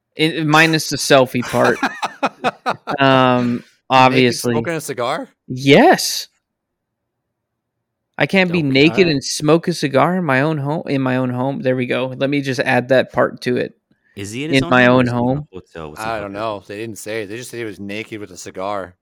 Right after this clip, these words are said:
Speaker 2: Selfie. He,
Speaker 1: <laughs>
Speaker 2: they
Speaker 1: Dude,
Speaker 2: didn't
Speaker 1: that's
Speaker 2: say
Speaker 1: so
Speaker 2: where he
Speaker 1: weird.
Speaker 2: was.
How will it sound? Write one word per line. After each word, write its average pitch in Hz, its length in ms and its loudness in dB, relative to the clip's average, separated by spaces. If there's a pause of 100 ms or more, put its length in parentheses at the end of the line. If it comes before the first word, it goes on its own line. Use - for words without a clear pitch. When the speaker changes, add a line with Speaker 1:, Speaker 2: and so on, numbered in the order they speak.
(240)
Speaker 2:
Selfie. 90 460 -8
He, 107 180 -20 (100)
Speaker 1:
<laughs> - 80 -20
Speaker 2:
they 214 60 -16 (100)
Speaker 1:
Dude, 165 140 -6
Speaker 2:
didn't 160 260 -2
Speaker 1:
that's - 140 -4
Speaker 2:
say 180 120 -2
Speaker 1:
so 165 80 -2
Speaker 2:
where 135 260 -4
he 156 100 -6
Speaker 1:
weird. - 120 -10
Speaker 2:
was. 113 600 -8